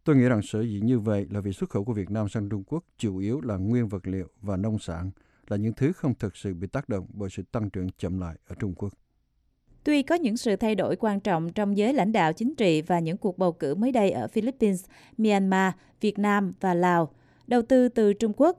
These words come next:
Speaker 2: Ấn Độ, Nga và Mỹ đang đổ vào Đông Nam Á.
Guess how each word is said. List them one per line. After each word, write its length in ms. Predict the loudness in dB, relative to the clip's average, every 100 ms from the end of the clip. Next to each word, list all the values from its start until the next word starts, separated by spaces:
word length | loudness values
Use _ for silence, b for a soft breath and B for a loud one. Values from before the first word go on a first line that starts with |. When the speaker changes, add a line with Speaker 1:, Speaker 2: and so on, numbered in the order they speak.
| -2
Speaker 2:
Ấn 260 | -2 -2 2
Độ, 260 | 4 2
Nga 400 | 2 0 2 2
và 200 | 2 0
Mỹ 360 | 2 2 2 0 B B
đang 280 | 0 0 2
đổ 260 | 0 2 2
vào 280 | 2 0
Đông 180 | 0 0
Nam 120 | 0
Á. 240 | 0 0